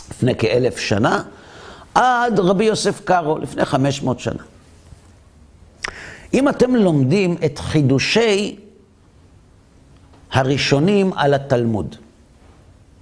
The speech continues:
ואת חידושי האחרונים על התלמוד, שזה מתקופת רבי יוסף קארו עד ימינו, רואים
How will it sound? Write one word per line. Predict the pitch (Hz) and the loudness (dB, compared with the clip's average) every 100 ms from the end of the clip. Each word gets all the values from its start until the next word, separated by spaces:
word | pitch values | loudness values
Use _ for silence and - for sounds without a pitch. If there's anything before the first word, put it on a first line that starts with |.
| - - - - - - - - - | -20 -20 -20 -20 -20 -20 -20 -20 -6
ואת | 95 101 185 247 240 233 - 202 - | 0 4 4 4 2 0 -2 -4 -2
חידושי | - 175 147 135 196 196 147 | 0 2 2 2 2 2 2
האחרונים | - 147 - 151 143 147 160 226 285 202 117 - - | -2 -4 -2 0 2 0 0 0 0 0 -2 -4 -6
על | 117 127 | -2 0
התלמוד, | 117 - 110 107 101 78 82 - | -2 -2 -2 0 -2 -4 -8 -12
שזה | - 123 117 139 | -2 0 2 2
מתקופת | 160 214 - 151 - 160 - | 2 0 0 -2 0 0 2
רבי | 135 135 | 0 2
יוסף | 147 131 135 123 - | 2 0 -2 -4 0
קארו | 135 127 113 92 - | 0 2 0 -2 -2
עד | 127 127 110 | -2 0 -2
ימינו, | 92 82 73 98 - - - - - - - - - - | -4 -6 -6 -6 -8 -16 -20 -20 -20 -20 -20 -20 -20 -2
רואים | 107 123 151 196 233 233 | 0 2 2 2 4 0